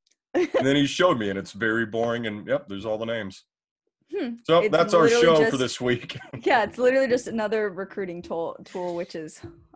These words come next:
Speaker 1: wild. But
Speaker 2: Yes. Um, oh, you, you forgot to mention that your Aggies got that, that good running back.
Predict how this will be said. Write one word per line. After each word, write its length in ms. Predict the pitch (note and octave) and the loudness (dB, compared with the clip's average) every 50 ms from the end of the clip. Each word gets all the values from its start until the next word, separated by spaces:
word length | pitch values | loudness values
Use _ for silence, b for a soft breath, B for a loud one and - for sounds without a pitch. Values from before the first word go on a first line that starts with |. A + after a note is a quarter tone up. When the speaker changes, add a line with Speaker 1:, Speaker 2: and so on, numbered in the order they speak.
| _ _ - | _ _ -16
Speaker 1:
wild. 560 | - E3+ D#3+ C#3 B2+ G#2 C3 C#3+ E3 - - _ - | -10 -8 -6 -6 -4 -6 -6 -8 -10 -12 -18 _ -6
But 180 | G#3 F#3+ E3+ | -4 -2 -2
Speaker 2:
Yes. 280 | F#2 F2+ F2 - - - - - | -2 -2 -4 -6 -10 -14 -10 -4
Um, 460 | F#2+ G#2 G#2 G#2 G2+ G2 F#2+ G2 F#2+ - - | 0 2 2 4 4 2 0 -2 -6 -2 0
oh, 200 | A2+ A#2+ A#2+ B2 | 0 2 2 0
you, 140 | B2 B2 | -2 -2
you 220 | B2+ A#2 B2 A#2+ A#2+ | -2 -2 -2 -4 -4
forgot 240 | B2+ B2+ C3+ C3 - | 0 2 2 2 2
to 80 | B2 | 0
mention 220 | A#2 A#2 - A#2 A2 | -6 -6 -6 -4 -6
that 120 | G#2+ G2+ | -6 -4
your 100 | A2 G#2+ | -2 0
Aggies 300 | G#2+ A2 G#2+ G2+ G2+ F#2 | 0 0 0 0 -6 -2
got 160 | - A2 G2+ - | 0 -2 0 2
that, 280 | G#2+ G2 F#2+ F#2 F#2 E2+ | 2 2 2 0 -2 -2
that 220 | G2 G2 F#2 E2 | 0 0 0 -2
good 140 | G2+ G#2 F#2+ | -6 -6 -4
running 320 | F2+ G2 G#2 G#2+ G2+ F#2 | -2 -4 -4 -4 -4 -6
back. 300 | D#2+ D#2+ D2 C#2+ - - | -6 -6 -6 -6 -8 -10